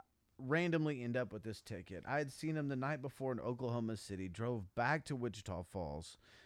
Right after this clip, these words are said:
hopped in the car with this other group of people, and it, like, the next day and went to the Tool show. So the guy I'm sitting next to,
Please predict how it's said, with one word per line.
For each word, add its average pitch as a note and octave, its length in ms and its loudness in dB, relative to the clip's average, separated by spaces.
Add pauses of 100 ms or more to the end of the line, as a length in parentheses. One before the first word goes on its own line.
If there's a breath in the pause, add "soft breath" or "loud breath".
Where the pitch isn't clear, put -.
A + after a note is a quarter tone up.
(160 loud breath)
hopped D3 320 2
in C#3+ 140 4
the B2 80 0
car A#2+ 500 4
with A2+ 140 -2
this A#2 180 -4
other E3+ 180 4
group A2+ 220 0
of G2+ 140 -4
people, G2+ 640 -4 (120)
and G2 640 -2 (320)
it, A#2 240 0
like, A#2 160 2
the A#2+ 80 0
next A#2+ 260 0
day B2 140 2
and G#2+ 160 0
went A#2+ 160 0
to A#2 60 -6
the G#2 120 -4
Tool C#3 280 -4
show. E2 320 -8 (680 soft breath)
So - 200 2
the C3+ 100 2
guy D3 280 4
I'm D#3+ 160 2
sitting C3 420 2
next A#2 340 -2
to, F2+ 300 -2